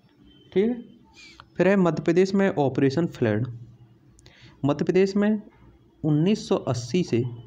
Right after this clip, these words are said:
आनंद मॉडल से प्रेरणा लेकर ऑपरेशन फ्लड के द्वितीय चरण को प्रारंभ किया गया था। सूरज धारा योजना, ये अनुसूचित जाति के लिए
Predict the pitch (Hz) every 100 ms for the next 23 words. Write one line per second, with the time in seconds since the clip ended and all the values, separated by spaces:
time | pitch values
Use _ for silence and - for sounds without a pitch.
0 | - - _ - 131 143 175 175 175 175
1 | 180 180 185 180 - 131 131 151 113 117
2 | 113 117 117 135 131 156 165 - 117 107
3 | 113 120 117 117 131 156 156 165 180 190
4 | - 123 117 120 127 151 165 170 180 196
5 | 285 - - - - - - - - 170
6 | 175 190 160 135 - - - 127 131 127
7 | 113 107 110 127 - - - - - -
8 | 123 120 127 135 147 147 165 147 143 131
9 | 165 175 170 175